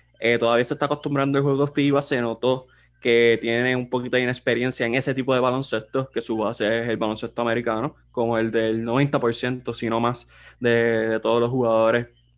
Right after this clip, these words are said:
desarrollados, sea en Puerto Rico o afuera. Eh, pero Jason Page y Timash Parker, aunque no jugó muchos minutos, me pareció un cuerpo móvil,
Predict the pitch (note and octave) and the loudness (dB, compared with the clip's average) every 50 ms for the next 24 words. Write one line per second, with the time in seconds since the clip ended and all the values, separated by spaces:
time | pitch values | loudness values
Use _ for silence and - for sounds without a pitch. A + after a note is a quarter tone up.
0 | _ _ _ _ _ - C3+ B2 - A#2+ B2 B2+ B2 B2+ D3 F3+ F#3 F3+ F3+ E3 | _ _ _ _ _ -2 0 0 0 2 2 4 4 4 6 6 6 6 4 4
1 | D#3 - - D#3+ D#3 E3+ F#3+ F3 F3 D#3 D3 E3 E3+ E3+ E3+ D3+ C#3+ C3+ C#3+ - | 2 2 0 0 2 2 0 0 0 0 0 0 0 0 2 2 2 2 2 2
2 | F3 D#3+ C#3+ B2 - _ - - - - - - - - _ _ _ - A2 A#2+ | 0 0 0 -2 -6 _ -20 -20 -20 -20 -20 -20 -20 -20 _ _ _ 0 2 4
3 | A#2+ A#2+ A#2+ A#2+ - C3 B2 A#2 A#2+ A#2+ A#2+ A#2+ A#2+ - - B2 B2 A#2+ - D#3+ | 4 2 2 2 2 4 4 6 6 4 4 2 0 -2 -2 -2 -2 0 2 2
4 | F3 F3 F3 - - - D3+ D3 C#3+ C#3+ D3 C#3 C3+ C#3 - - - _ F#3+ F#3 | 2 2 0 -4 0 2 2 4 4 4 2 2 2 0 -2 -6 -2 _ 2 2
5 | F#3 F3 F3+ - - D3 C#3+ - - C#3 C3+ C3 - C3 B2+ B2+ D3 E3 E3+ E3 | 2 2 0 -2 0 0 2 2 0 -2 -2 -2 -2 -2 0 0 2 2 2 2
6 | E3 E3 D#3+ - F3 E3 D#3+ E3 E3+ F3 E3+ E3 D#3 D3+ C3+ C3 B2+ A#2 A#2+ A#2+ | 2 0 -2 -2 -4 -2 0 0 0 0 0 0 0 0 0 2 0 0 0 -2
7 | - C3+ C#3 D3 - - D#3 D#3 D#3 - - D#3+ D#3 D#3 - _ _ _ _ - | -2 -4 -4 -2 0 0 0 0 0 2 0 0 0 0 -4 _ _ _ _ -2
8 | A#2 C3 C#3+ D3+ D#3 D#3 D#3 D#3+ D#3+ D#3+ - | 0 2 4 6 6 6 6 4 2 0 -6